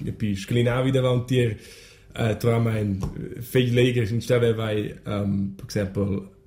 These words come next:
la moneta esatta per se vai prendere il,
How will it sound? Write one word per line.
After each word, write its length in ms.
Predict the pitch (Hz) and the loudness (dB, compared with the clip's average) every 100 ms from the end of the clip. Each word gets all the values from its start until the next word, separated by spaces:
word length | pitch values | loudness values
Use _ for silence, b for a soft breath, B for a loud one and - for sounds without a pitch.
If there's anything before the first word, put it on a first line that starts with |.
| - | -12
la 200 | 127 117 | 0 2
moneta 500 | 107 110 117 123 120 | 4 4 4 4 2
esatta 540 | 113 - - 113 - 120 | 0 -2 -2 -2 -2 -6
per 180 | - 104 | -4 -4
se 120 | 110 | -2
vai 440 | 110 107 104 101 - - - | 0 2 2 0 -6 -20 -2
prendere 640 | 117 120 117 110 104 - | 2 4 4 0 -2 -4
il, 420 | 113 110 104 101 | 0 2 2 0